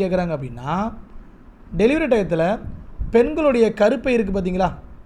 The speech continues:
பெண்களுடைய கருப்பை சுருங்கி விரிவதற்கான வேலையை இது பார்க்கும். என்ன பண்ணுது? It helps in the contraction of smooth muscles of uterus.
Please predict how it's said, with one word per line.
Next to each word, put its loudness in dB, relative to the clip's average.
பெண்களுடைய 2
கருப்பை -2
சுருங்கி -4
விரிவதற்கான 2
வேலையை 2
இது -2
பார்க்கும். -4
என்ன -2
பண்ணுது? -2
It -4
helps 6
in -2
the 0
contraction 2
of 2
smooth -2
muscles 2
of 4
uterus. -2